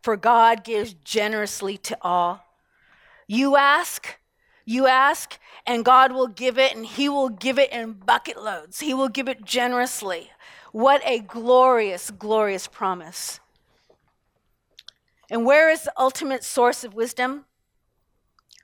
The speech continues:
Proverbs will say that wisdom, that by wisdom the foundations of the earth were laid, and all her ways are peace. It personifies wisdom as a woman. It's an allegory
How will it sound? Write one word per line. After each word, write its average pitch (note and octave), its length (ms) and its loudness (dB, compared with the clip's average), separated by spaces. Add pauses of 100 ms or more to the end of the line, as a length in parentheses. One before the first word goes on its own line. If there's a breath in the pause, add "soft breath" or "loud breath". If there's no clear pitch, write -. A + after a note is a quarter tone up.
(180)
Proverbs C#4 540 0
will A#3+ 80 -8
say A3+ 320 -2
that G#3 200 -2
wisdom, G#3 600 -6 (480)
that G#3+ 240 -2
by A#3+ 200 4
wisdom A#3+ 400 -6
the G3+ 100 -8
foundations A3 720 -6
of G3+ 80 -10
the - 80 -8
earth G3+ 300 -6
were F3 160 -14
laid, F3 460 -6 (320 loud breath)
and G#3 260 -6
all A#3+ 360 6
her A3 220 -10
ways F#3+ 560 -6
are D#3+ 80 -18
peace. - 680 -14 (600 soft breath)
It B3 140 -2
personifies A#3+ 960 -2
wisdom G3 580 -8
as F3 200 -8
a E3 60 -8
woman. D#3+ 480 -10 (1400 loud breath)
It's - 140 -10
an A#3+ 160 -4
allegory G#3 720 -2